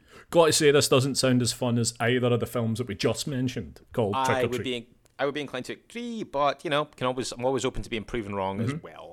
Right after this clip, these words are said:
Speaker 2: Um, on Saturday the thirteenth, we've also got Becky coming to Sky Cinema, which I commented on on the show a few weeks back.
Speaker 1: That's right.
Speaker 2: Uh,
Speaker 1: Yeah.
Speaker 2: Becky attempts to connect with her father, played by Joel McHale, on a weekend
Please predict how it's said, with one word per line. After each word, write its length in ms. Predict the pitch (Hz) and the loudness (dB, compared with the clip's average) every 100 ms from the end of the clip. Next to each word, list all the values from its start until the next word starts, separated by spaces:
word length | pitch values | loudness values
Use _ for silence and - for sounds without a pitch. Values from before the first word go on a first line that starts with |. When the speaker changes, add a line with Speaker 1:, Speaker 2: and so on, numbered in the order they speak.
| - | -6
Speaker 2:
Um, 200 | 123 127 | 0 0
on 140 | 123 135 | 0 0
Saturday 300 | 175 147 139 | 4 2 2
the 60 | |
thirteenth, 380 | 120 135 - 131 | -2 -2 -2 -4
we've 80 | 117 | 0
also 160 | 135 113 | 0 0
got 180 | 120 | -2
Becky 460 | - 131 - 95 82 - | 2 0 0 -10 -12 -12
coming 240 | - 101 | -10 -8
to 80 | 95 | -10
Sky 180 | - 95 | -10 -10
Cinema, 340 | - 101 104 | -8 -8 -6
which 240 | 95 98 - | -6 -10 -4
I 220 | 117 123 | 0 0
commented 400 | 120 - 113 110 | 0 -2 -4 -6
on 220 | 101 104 101 | -6 -6 -8
on 80 | |
the 40 | 98 | -10
show 140 | - | -10
a 60 | 98 | -10
few 160 | - | -12
weeks 160 | 107 - | -14 -10
back. 240 | - 113 | -4 -4
Speaker 1:
That's 120 | 131 156 | -4 -4
right. 140 | 202 - - | -2 -4 -6
Speaker 2:
Uh, 140 | - 185 | -6 -6
Speaker 1:
Yeah. 40 | - _ | -10 _
Speaker 2:
Becky 260 | 160 165 143 | 0 2 0
attempts 300 | - 123 - | 0 -4 -6
to 80 | - | -8
connect 260 | 117 117 | -6 -6
with 80 | 117 | -6
her 60 | 104 | -8
father, 400 | - 127 127 131 | 0 2 2 0
played 160 | 120 | -4
by 80 | 104 | -6
Joel 240 | 95 101 98 | -6 -6 -8
McHale, 400 | - 180 139 135 | -6 -2 -2 -2
on 120 | 123 | -4
a 80 | 110 | -6
weekend 480 | 107 - 113 104 | -8 -8 -6 -6